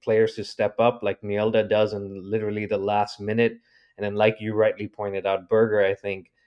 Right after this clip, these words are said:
redeemed in the sense that not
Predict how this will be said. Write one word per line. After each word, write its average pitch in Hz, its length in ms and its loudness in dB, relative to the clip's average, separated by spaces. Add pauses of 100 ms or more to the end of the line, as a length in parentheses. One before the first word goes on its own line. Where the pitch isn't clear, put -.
(300)
redeemed 123 540 2
in 110 180 -6
the 101 80 0
sense 107 320 -4
that 95 260 2 (1800)
not 135 360 0